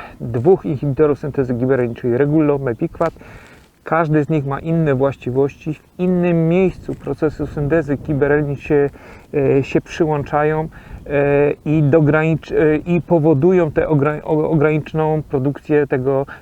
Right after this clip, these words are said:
tych fitohormonów. Druga moja rada jest taka, że jeżeli stosujemy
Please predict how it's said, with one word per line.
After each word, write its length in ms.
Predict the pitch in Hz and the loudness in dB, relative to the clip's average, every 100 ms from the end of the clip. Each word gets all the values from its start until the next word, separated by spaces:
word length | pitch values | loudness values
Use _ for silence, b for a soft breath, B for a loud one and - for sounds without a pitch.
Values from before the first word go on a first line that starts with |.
| - | -6
tych 180 | 139 | -6
fitohormonów. 880 | - 147 131 151 139 131 127 123 - _ B B B B - | -4 -4 -2 -2 -2 -4 -6 -10 -16 _ B B B B -6
Druga 340 | 127 185 240 | 0 2 2
moja 400 | 208 202 196 185 | 2 2 4 4
rada 320 | 180 185 190 185 | 4 4 4 4
jest 320 | 185 165 - | 4 2 0
taka, 380 | 175 - 135 123 | 0 0 -4 -4
że 360 | 135 147 151 135 B B - | 0 2 2 -2 B B -4
jeżeli 360 | 147 147 180 | -2 0 -2
stosujemy 840 | 202 - 165 - 165 180 175 170 | -2 -4 -4 -2 2 2 2 0